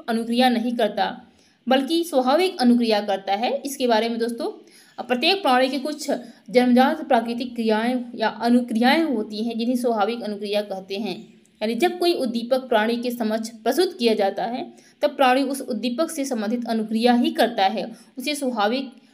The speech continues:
अनुक्रिया कहते हैं। जैसे भोजन और लार, जैसा कि दोस्तों, इसके बारे में अच्छे से जानने के लिए मैंने आपको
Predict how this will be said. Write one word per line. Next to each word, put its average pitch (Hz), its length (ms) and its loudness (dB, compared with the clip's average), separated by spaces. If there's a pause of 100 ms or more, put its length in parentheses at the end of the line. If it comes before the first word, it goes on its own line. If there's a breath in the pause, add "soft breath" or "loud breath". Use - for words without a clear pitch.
(140 soft breath)
अनुक्रिया 240 440 4
कहते 208 380 -4
हैं। - 540 -10
जैसे 247 200 0
भोजन 220 400 2
और 233 140 0
लार, 202 320 2 (240 loud breath)
जैसा 269 180 4
कि 277 60 0
दोस्तों, 277 240 -2
इसके 240 200 -2
बारे 220 180 2
में 226 280 -8
अच्छे - 300 -2
से 415 120 2
जानने 220 280 0
के 220 140 -4
लिए 240 160 -4
मैंने 240 240 0
आपको 233 460 -2